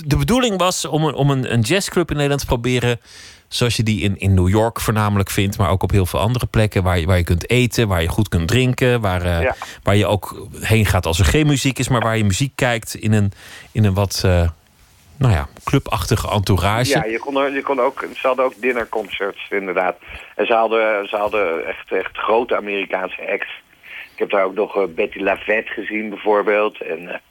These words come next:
Speaker 2: maar ik heb daar ook de, de, de, bijvoorbeeld Hans Dulver de tent zien afbreken, helemaal uitverkocht. Eigenlijk alle keren dat ik er was,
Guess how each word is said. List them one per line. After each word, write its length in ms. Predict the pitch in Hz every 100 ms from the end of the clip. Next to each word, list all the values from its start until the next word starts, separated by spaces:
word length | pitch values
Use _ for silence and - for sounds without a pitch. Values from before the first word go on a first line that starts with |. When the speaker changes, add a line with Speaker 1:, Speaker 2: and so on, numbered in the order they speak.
| - - - -
Speaker 2:
maar 220 | 101 104
ik 80 | 101
heb 120 | -
daar 180 | 98 95
ook 220 | 92 -
de, 140 | 98 -
de, 220 | 104 82
de, 500 | 104 104 104 101 101
bijvoorbeeld 420 | 98 98 107 98
Hans 260 | 95 104 98
Dulver 280 | 117 110 107
de 120 | 98
tent 240 | - 117
zien 160 | - 123
afbreken, 560 | 117 113 117 117 107 113
helemaal 280 | 110 107
uitverkocht. 680 | 104 107 - - 117 - - - - - - -
Eigenlijk 340 | 127 127 117
alle 240 | - 160 170
keren 280 | 165 151
dat 160 | 131 120
ik 100 | 117
er 100 | 113
was, 500 | 127 185 - - -